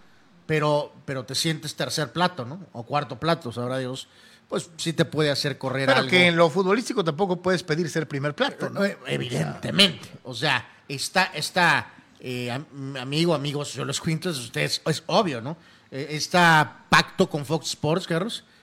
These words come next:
Speaker 1: coincide con la etapa más brutal del equipo.
Speaker 2: Sí.
Speaker 1: Entonces,
Speaker 2: Sí, sí, sí, ni para dónde hacerse, ¿no? O sea,
Speaker 1: este
Speaker 2: decir, "Oye, yo quiero salir en prime time", gana primero, ca-, o sea, gana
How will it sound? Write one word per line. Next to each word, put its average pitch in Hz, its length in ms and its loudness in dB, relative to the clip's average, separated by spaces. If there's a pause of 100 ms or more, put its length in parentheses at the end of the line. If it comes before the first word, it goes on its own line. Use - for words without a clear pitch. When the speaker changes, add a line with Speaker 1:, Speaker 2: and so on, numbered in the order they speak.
Speaker 1:
coincide 143 600 -2
con 147 200 -6
la 135 100 -2
etapa 156 500 2
más 127 360 -8
brutal 165 480 2
del 147 120 -4
equipo. - 340 -18 (300)
Speaker 2:
Sí. 254 100 0 (260)
Speaker 1:
Entonces, 139 540 -2
Speaker 2:
Sí, - 100 -2
sí, 233 180 2
sí, 269 100 -6
ni 190 80 -4
para 170 180 2
dónde 233 160 0
hacerse, 139 300 0
¿no? 139 80 -2
O 214 100 -4
sea, 160 160 -4
Speaker 1:
este 143 560 0 (500)
Speaker 2:
decir, 254 220 -8
"Oye, 339 260 4
yo 339 160 2
quiero 330 220 0
salir 285 300 4
en 285 100 -4
prime 285 340 2
time", 277 320 6 (120)
gana 196 480 6
primero, 202 480 2
ca-, 127 240 -12
o 127 60 -12
sea, 143 260 -6
gana 175 600 4